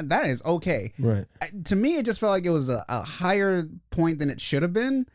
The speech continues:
Speaker 1: And it should have been more along the lines of, 'cause remember, at the end, um, Namor, uh, is just kinda like, "Okay, well, yeah, we're, you know, we're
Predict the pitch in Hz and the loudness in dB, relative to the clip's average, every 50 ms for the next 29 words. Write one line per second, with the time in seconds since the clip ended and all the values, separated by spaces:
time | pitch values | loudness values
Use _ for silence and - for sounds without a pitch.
0 | _ _ _ _ _ _ _ - 156 160 160 151 185 175 170 175 170 165 165 170 | _ _ _ _ _ _ _ 2 2 2 4 4 2 4 4 4 4 4 4 4
1 | 175 170 165 160 160 160 160 156 156 156 156 151 151 147 143 143 147 - 175 147 | 4 2 2 2 4 4 4 4 4 4 4 4 4 2 2 0 0 0 0 2
2 | 147 165 208 202 147 117 110 - - _ _ _ - 160 185 196 220 226 220 196 | 2 2 2 2 2 0 -2 -4 -10 _ _ _ -2 -2 0 2 0 2 2 4
3 | 165 139 131 - 139 147 139 131 127 120 113 107 98 95 - - - _ _ _ | 4 2 2 0 2 2 4 4 2 0 -2 -4 -6 -10 -12 -16 -20 _ _ _
4 | _ 156 151 180 185 180 190 - 143 143 135 131 127 131 131 131 143 - - 160 | _ 2 4 4 4 2 0 2 2 2 4 4 4 2 2 0 -2 0 2 2
5 | 156 151 143 135 131 123 - _ _ _ _ _ _ _ _ - 147 160 156 160 | 2 4 2 2 0 -2 -6 _ _ _ _ _ _ _ _ -2 -2 2 4 4
6 | 147 147 143 143 143 131 131 139 143 143 139 123 139 147 143 143 143 135 139 135 | 4 4 2 0 0 2 2 4 4 4 2 2 2 4 4 2 2 2 2 2
7 | 135 131 123 131 131 135 135 131 127 127 127 131 127 | 2 0 0 0 0 2 2 2 2 2 2 0 -2